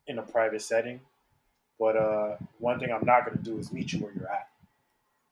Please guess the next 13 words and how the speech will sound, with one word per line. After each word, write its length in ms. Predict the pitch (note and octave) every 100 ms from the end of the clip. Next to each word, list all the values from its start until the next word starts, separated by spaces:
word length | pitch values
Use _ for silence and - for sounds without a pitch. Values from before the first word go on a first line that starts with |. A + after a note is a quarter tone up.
| _ -
In 160 | C3+
that 200 | B2 A#2
case, 440 | - G#2+ - - -
like, 120 | G2+ A2
we 100 | B2
not 240 | A2+ G2
doing 160 | F#2+ F2+
that. 240 | F#2 F2+ - _ _ _ _ _ -
We 120 | A2+
too 160 | A#2+ C#3
grown 240 | B2+ B2+
for 120 | B2+ B2
that. 340 | B2 B2